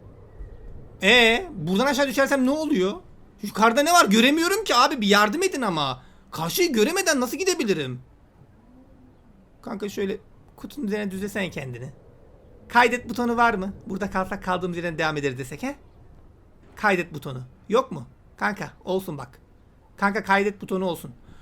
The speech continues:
Ya! Kazandım, en üstteyim. <laughs> Öyle bir şey yok. Şimdi arkadaşlar büyük ihtimal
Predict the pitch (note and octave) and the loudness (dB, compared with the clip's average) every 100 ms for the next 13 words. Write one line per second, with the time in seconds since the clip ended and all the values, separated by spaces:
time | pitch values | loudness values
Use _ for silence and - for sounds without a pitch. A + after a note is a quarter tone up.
0 | - - - - - F#3+ C#4 B3+ A#3 F3 | -20 -20 -20 -20 -6 2 8 12 12 10
1 | F3+ - G3 F#3+ - - F#3+ - - - | 6 6 6 6 4 4 4 4 2 2
2 | F#3+ E3+ E3 E3 - F#3 E3+ F#3 F3+ F#3 | 2 2 0 -2 -2 -2 0 0 0 0
3 | E3 E3+ - D3+ A2 - - F#3 C3+ F3 | 0 -4 -4 -6 -8 -10 -2 -2 -2 -6
4 | - - E3+ E3+ F3 F#3+ F3+ G#3+ F3 E3 | -6 -6 -4 0 0 0 -2 -6 -6 -6
5 | - - - A#3 G3+ F#3+ C#4+ D#4 G#3 - | -12 -18 -4 2 2 4 4 2 -2 -4
6 | - E3 D3 C4+ D4+ C#4 C4+ D4+ G4+ | -16 -6 0 2 2 0 0 2 2